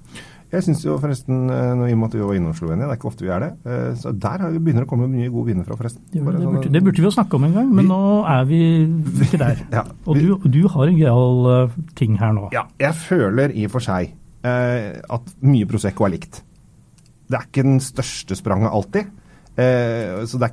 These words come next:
Speaker 1: ikke, altså, hvis du s-, t-, tar en lang linje, altså, det er, det er ikke så mye ytterpunkter, det er ganske mye mot midten, og det går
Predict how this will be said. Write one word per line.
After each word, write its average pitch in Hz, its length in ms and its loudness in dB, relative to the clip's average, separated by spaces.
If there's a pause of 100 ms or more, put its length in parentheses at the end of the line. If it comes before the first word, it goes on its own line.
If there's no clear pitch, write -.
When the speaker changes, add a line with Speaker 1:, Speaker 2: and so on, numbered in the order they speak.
Speaker 1:
ikke, - 60 -6
altså, 127 160 0
hvis 120 120 -4
du 127 60 -6
s-, 117 220 -8
t-, 120 240 -2
tar 117 140 0
en 123 240 4
lang 113 280 4
linje, 113 380 2
altså, 117 240 -6
det 117 100 -2
er, 117 160 -2
det 113 100 -6
er 113 100 -4
ikke 123 120 -8
så 123 80 -4
mye 123 160 0
ytterpunkter, - 600 -4 (340)
det - 20 -8
er 123 60 2
ganske 113 400 -2
mye 98 140 0
mot 92 160 -4
midten, 123 360 -2
og 110 100 -4
det 101 140 -2
går 95 220 -4